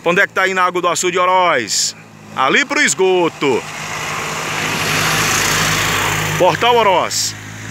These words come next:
jornalismo verdade a serviço do povo. Aqui o povo tem voz e tem vez.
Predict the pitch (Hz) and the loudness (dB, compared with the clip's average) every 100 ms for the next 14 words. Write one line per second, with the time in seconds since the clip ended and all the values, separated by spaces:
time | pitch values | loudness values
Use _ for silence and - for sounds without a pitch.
0 | 104 170 180 185 196 185 160 151 165 190 | 0 2 2 0 0 0 2 2 2 0
1 | 180 165 180 139 180 - 190 165 151 147 | 0 -2 0 -2 -2 -4 -4 -2 0 0
2 | 127 226 254 - - - 165 - 214 190 | 0 0 0 -2 -12 -6 -4 2 2 4
3 | 202 - - 175 170 127 151 190 202 185 | 0 -4 -4 0 0 0 2 4 4 2
4 | 180 202 185 135 160 139 110 - - | 0 -2 -2 0 0 0 -2 -2 -4